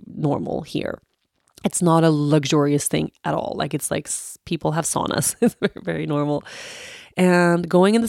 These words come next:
sauna and then going out in the snow and rolling in the snow, like, that's just something we do.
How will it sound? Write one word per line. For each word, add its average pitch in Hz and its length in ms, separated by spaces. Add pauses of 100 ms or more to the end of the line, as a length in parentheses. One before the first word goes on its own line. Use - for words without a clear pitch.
sauna 190 340
and 185 100
then 175 120
going 190 240
out 190 100
in 190 80
the 180 80
snow 190 360
and 170 120
rolling 175 240
in 170 80
the 165 80
snow, 226 300
like, 175 160
that's - 260
just - 140
something 226 320
we 262 140
do. 311 300